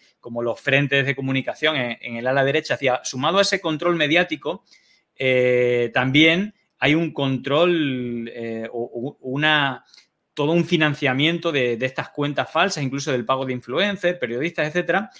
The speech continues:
Y en México lo que encontré que precisamente, eh, estaban presentes, muy presentes, las fundaciones que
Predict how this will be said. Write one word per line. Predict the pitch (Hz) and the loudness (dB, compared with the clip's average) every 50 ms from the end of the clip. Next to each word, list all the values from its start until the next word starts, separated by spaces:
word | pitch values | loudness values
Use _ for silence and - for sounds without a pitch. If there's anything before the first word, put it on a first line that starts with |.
| - - - _ _ | -20 -20 -20 _ _
Y | 165 180 | 6 6
en | 208 202 | 8 8
México | 202 202 220 214 220 | 6 4 4 4 4
lo | 220 214 | 4 4
que | 190 | 2
encontré | 196 180 165 160 156 143 165 196 | 0 0 0 -2 0 0 0 2
que | 185 185 | 2 0
precisamente, | 139 139 127 156 156 180 170 180 185 190 180 165 180 208 220 - _ _ _ _ _ _ | 0 -2 -2 -2 -4 -4 -2 -2 -2 -2 -2 -2 -4 -4 -4 -8 _ _ _ _ _ _
eh, | 143 135 131 131 131 131 127 127 127 127 127 - | -2 0 2 4 4 6 6 6 6 4 4 2
estaban | 135 135 - 151 156 175 180 185 175 | -2 0 2 2 2 4 2 0 2
presentes, | 185 170 165 - 185 180 190 185 185 190 208 220 - | 0 0 0 0 0 0 -2 -2 -2 -2 -2 -2 -2
muy | 143 139 160 | -4 -4 -2
presentes, | 160 202 214 - - 170 175 175 208 214 208 | -2 -2 -4 -4 -4 -6 -6 -4 -4 -4 -4
las | - 147 139 127 - | -2 -2 -2 -2 -2
fundaciones | - 131 123 120 - - 147 143 151 147 | -6 -6 -6 -6 -6 -4 -4 -4 -4 -4
que | - 143 123 110 | -4 -6 -8 -8